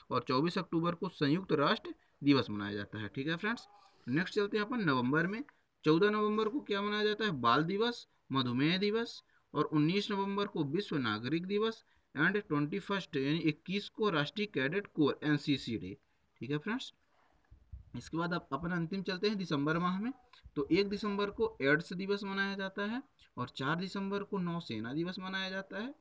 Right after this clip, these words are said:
और दस दिसंबर को मानवाधिकार दिवस मनाया जाता है, ठीक है फ्रेंड्स। तो फ्रेंड्स ये रहे,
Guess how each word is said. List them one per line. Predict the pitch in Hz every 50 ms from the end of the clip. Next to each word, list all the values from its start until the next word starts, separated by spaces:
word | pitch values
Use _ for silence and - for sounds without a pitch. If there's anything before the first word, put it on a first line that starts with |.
| _ _ - - _
और | - 127 123 120
दस | 123 160 202 208
दिसंबर | 202 208 175 - 156 139 135 131 131 -
को | - 202 233 311 - - - - - _ _ -
मानवाधिकार | 135 139 131 127 127 139 165 202 240 - - - _ _ - 143 156 147 156 151 139 117
दिवस | 104 107 104 101 - -
मनाया | 110 104 104 101 98 98
जाता | 101 98 92 - - 92
है, | 101 - - - _ _ _ - -
ठीक | - - 143
है | 160 170
फ्रेंड्स। | - 214 233 240 - - - - - _ _ -
तो | 131 123
फ्रेंड्स | - 165 175 202 202 - -
ये | 135 131 123 131 160 190 202
रहे, | 202 202 202 214 226